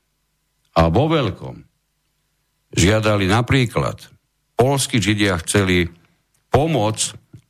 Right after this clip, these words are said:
e, Spojeného kráľovstva, Veľkej Británie a Severného Írska na to, aby sa mohli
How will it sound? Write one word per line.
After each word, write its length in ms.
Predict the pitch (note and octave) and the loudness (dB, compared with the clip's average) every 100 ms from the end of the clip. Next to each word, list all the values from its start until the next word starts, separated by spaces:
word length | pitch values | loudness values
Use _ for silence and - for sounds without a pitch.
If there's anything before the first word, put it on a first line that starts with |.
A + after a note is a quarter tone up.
| _ _ - | _ _ -2
e, 80 | F2+ F2+ F2 F2 F2 E2+ E2+ E2+ E2+ F2 E2 | 0 2 2 0 0 0 0 0 0 0 0
Spojeného 560 | D#2+ - B2 A#2+ A#2 G#2 | -2 0 0 2 0 2
kráľovstva, 680 | A2+ C3+ A#2 G2+ - F#2 F#2 | 0 2 0 -2 0 0 2
Veľkej 240 | G2 F#2+ E2+ | 0 0 0
Británie 480 | E2+ - F#2 F2+ F2 | 0 0 0 2 0
a 120 | D#2+ | 0
Severného 440 | F#2 F2+ F2 E2+ | 0 2 2 2
Írska 320 | G2 G2 - | 0 -2 0
na 160 | F2 A2 | 2 2
to, 320 | G#2+ F#2+ G#2 - _ _ _ _ F#2 | 0 0 -2 -10 _ _ _ _ 0
aby 180 | F2+ G2 | 2 0
sa 180 | F#2+ G2 | 0 0
mohli 560 | G2 G#2 F#2+ F#2+ F#2 | 2 0 0 0 0